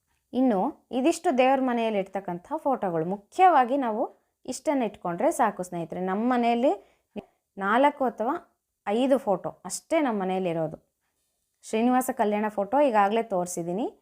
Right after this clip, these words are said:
ಆಮೇಲೆ ಕೊಲ್ಹಾಪುರಕ್ಕೆ ಹೋದಾಗ ತಂದಿದ್ದು ಲಕ್ಷ್ಮೀದೇವಿ ಫೋಟೋ, ರಾಮದೇವ್ರ ಫೋಟೋ ಇದೆ,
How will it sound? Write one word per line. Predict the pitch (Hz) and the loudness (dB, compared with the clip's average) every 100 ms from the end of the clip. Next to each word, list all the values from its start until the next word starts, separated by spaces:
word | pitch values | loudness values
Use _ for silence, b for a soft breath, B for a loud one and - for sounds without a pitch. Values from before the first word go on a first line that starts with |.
| _ _ _ - | _ _ _ -8
ಆಮೇಲೆ | 208 220 226 | -4 -2 0
ಕೊಲ್ಹಾಪುರಕ್ಕೆ | 214 226 240 240 226 220 | 2 4 2 2 -4 -4
ಹೋದಾಗ | 196 190 | -4 -4
ತಂದಿದ್ದು | 190 180 185 202 370 | -6 -6 -4 -2 0
ಲಕ್ಷ್ಮೀದೇವಿ | 226 - - 226 196 175 170 | -2 -4 -6 -2 0 0 -2
ಫೋಟೋ, | 165 160 240 370 _ _ _ _ 208 | -8 -8 -8 -10 _ _ _ _ 0
ರಾಮದೇವ್ರ | 220 269 262 226 | 2 4 4 2
ಫೋಟೋ | 214 190 180 | 0 -4 -2
ಇದೆ, | 165 208 | -4 -4